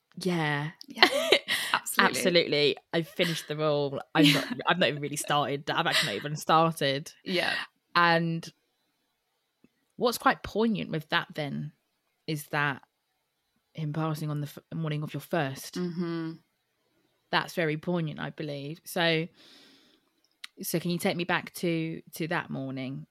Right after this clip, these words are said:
Speaker 1: of that? So
Speaker 2: Mm.
Speaker 1: were you at the hospice before, before the exam?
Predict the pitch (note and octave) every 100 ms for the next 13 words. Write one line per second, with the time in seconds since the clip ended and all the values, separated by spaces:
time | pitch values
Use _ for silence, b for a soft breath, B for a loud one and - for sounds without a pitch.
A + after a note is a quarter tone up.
0 | D3+ D3 - E3 C#3+ C#3 E3 D#3 - -
1 | D#3 D3+ D3 D3+ D3+ D3+ - D3+ - D3+
2 | - D#3+ E3 F3+ - E3+ E3 F3 F3 -
3 | E3+ D#3+ E3+ F#3+